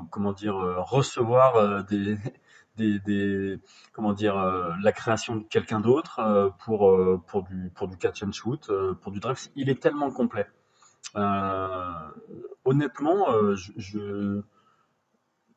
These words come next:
peut-être que je l'ai pas aussi bien étudié que vous, mais, euh, hormis, hormis, euh, la vitesse qui me paraît pas, euh,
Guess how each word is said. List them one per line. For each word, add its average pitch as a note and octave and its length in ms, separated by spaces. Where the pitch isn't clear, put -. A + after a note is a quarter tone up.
peut-être B2 280
que A#2 100
je G#2 120
l'ai A2 60
pas C3+ 340
aussi A#2 280
bien A#2 160
étudié A2+ 400
que G#2 80
vous, G#3 220
mais, G#2+ 240
euh, G#2 560
hormis, C#3+ 460
hormis, D#3 500
euh, A2+ 720
la A2 160
vitesse C3+ 500
qui - 140
me G2+ 80
paraît G2 400
pas, A#2+ 320
euh, F#2 100